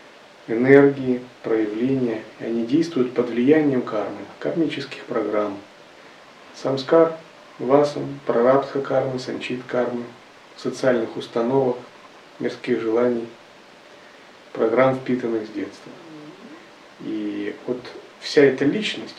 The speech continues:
она продукт всех этих программ, всех этих васан, самскар. Она не другая, она именно такова.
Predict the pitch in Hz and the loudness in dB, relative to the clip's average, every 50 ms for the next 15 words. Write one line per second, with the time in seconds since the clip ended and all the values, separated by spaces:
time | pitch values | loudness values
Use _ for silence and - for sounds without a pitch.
0 | - - 127 127 135 127 - - 135 143 139 139 - - 135 - - - - 123 | -10 -8 -6 -2 -2 -4 -2 0 2 2 2 4 2 0 0 -2 -6 -4 -4 -4
1 | 131 131 127 - - - - - - 127 120 113 120 131 151 170 175 170 170 - | -2 -2 -6 -6 -6 -10 -10 -4 -2 -2 0 0 2 2 2 2 2 0 -4 -8
2 | - - - - 123 120 - - - - 123 - 156 - - 123 123 - - 123 | -10 -10 -8 -8 -10 -10 -10 -12 -6 -2 0 0 0 0 -4 -8 -8 -6 -6 -6
3 | 127 131 - - - 110 - - - 135 131 147 156 151 143 139 143 143 139 143 | -6 -8 -10 -10 -8 -8 -8 -8 -6 -4 -2 0 2 4 4 6 4 4 4 2
4 | 151 156 151 156 135 - - - - 123 120 135 139 139 135 131 135 123 123 123 | 0 2 4 4 4 4 2 -2 -4 -4 0 2 4 2 2 2 0 -2 -2 -2
5 | - 139 - - 127 123 107 - | -4 -8 -6 -2 -2 -2 -2 -2